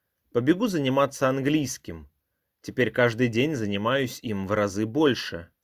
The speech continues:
Всем большие приветы! И прощаюсь до следующего раза.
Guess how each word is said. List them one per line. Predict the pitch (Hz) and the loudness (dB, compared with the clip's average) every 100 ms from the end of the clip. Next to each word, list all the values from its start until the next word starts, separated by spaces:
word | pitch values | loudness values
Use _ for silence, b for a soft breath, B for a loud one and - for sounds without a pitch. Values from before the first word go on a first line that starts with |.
| _ _ _ _ _ | _ _ _ _ _
Всем | - 120 151 | -2 0 6
большие | 180 170 - 175 175 | 6 4 0 -2 0
приветы! | 165 170 185 170 - 90 - _ _ _ _ _ _ _ _ _ _ _ _ _ _ _ _ _ _ _ _ _ | 0 2 4 4 2 -6 -8 _ _ _ _ _ _ _ _ _ _ _ _ _ _ _ _ _ _ _ _ _
И | 160 | -2
прощаюсь | - 180 - 139 156 143 | 2 2 2 2 4 4
до | 113 | 2
следующего | 110 - 104 101 95 - 90 90 | 0 0 0 0 -4 -8 -4 -2
раза. | 85 82 78 80 | -2 -4 -6 -12